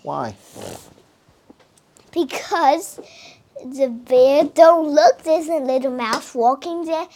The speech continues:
Speaker 1: Hmm.
Speaker 2: and the bear just sit on the mouse.
Speaker 1: Yeah, poor little field mouse. But luckily,
Speaker 2: Hmm.
Speaker 1: uh, she was not hurt, did she?
Speaker 2: Mm, not
Speaker 1: Was
Speaker 2: hurt.
Speaker 1: she? Not did she? Oh, terrible.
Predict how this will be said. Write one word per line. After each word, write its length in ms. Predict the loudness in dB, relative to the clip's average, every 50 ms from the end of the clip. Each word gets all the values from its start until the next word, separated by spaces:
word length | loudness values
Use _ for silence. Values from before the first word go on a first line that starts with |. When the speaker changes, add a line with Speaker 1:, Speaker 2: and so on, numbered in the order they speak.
| -20 -20 -20 -20 _ -12
Speaker 1:
Hmm. 80 | -10
Speaker 2:
and 300 | -8 -8 -8 -8 -8 -8
the 60 | -8 -8
bear 300 | -4 -2 0 0 0 0
just 300 | 2 0 0 0 -2 -12 -14 -12 -12 -8
sit 200 | -4 -2 -2 -2 -4 _ -4
on 300 | -2 -2 -2 -2 -2 -2
the 100 | -4 -4
mouse. 880 | -6 -6 -8 -6 -6 -6 -6 -6 -8 -8 -8 -8 -10 -12 -14 -14 -18 _ _ -20 -20 -20 _ _ -20 -20 -18 -18 -16 -16 -12
Speaker 1:
Yeah, 360 | -10 -10 -8 -8 -8 -8 -10 -10
poor 320 | -6 2 6 6 6 6 4
little 280 | 2 0 0 0 -2
field 420 | -4 -4 -4 0 0 0 -2 -4 -10
mouse. 480 | -10 -8 -8 -6 -6 -6 -6 -6 -8
But 540 | -10 _ -2 2 4 4 6 4 4 2 0
luckily, 640 | 0 0 0 0 0 -2 -2 2 2 2 2 2 -4
Speaker 2:
Hmm. 460 | -8 -10 -8 -8 -8 -8 -8 -8 -6
Speaker 1:
uh, 140 | -6 -6 -6
she 300 | -6 -8 -8 -6 -6 -6
was 200 | -6 -6 -8 -6
not 220 | -8 -8 -8 -6
hurt, 220 | -8 -8 -8 -8
did 140 | -10 -12 -10
she? 280 | -10 -10 -10 -10 -12 -16 -20 _ _ _ _ _ _ _ _ _ _ _ _ _ -14
Speaker 2:
Mm, 300 | -12 -10 -10 -12 -12 -14 -14 -12 -12
not 220 | -12 -12 -14 -16 _ _ _
Speaker 1:
Was 140 | -2 -2 -2 -2
Speaker 2:
hurt. 60 | -6
Speaker 1:
she? 240 | -6 -8 -10 -12 _ _ -14
Not 220 | -12 -12 -12 -14 _ _ -4
did 240 | -4 -4 -4 -4 -8
she? 220 | -8 -8 -10 -12 -16 -12
Oh, 360 | -10 -10 -10 -10 -12 -14 -20 _ _ _ _ _ _ _ _ _ _ -20
terrible. 480 | -20 -18 -14 -14 -14 -14 -14 -16 -20